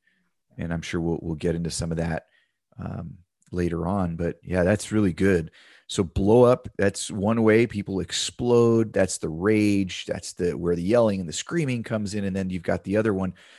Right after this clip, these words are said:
the clam up, which people shouldn't think is better necessarily. The, to clam up and have this inward,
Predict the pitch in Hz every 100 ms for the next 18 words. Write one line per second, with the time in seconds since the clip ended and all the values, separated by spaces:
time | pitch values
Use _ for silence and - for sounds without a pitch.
0 | _ - - - - 107 120 160 90 78
1 | - - _ _ _ _ _ _ _ 92
2 | 98 - - - _ - - _ 117 117
3 | 104 - 110 98 110 104 98 87 76 _
4 | _ 90 143 107 80 82 - 82 82 80
5 | 80 - - _ _ _ _ 85 - -
6 | - - 104 113 110 113 - 90 85 87
7 | 82 87 - - 101 104 98 95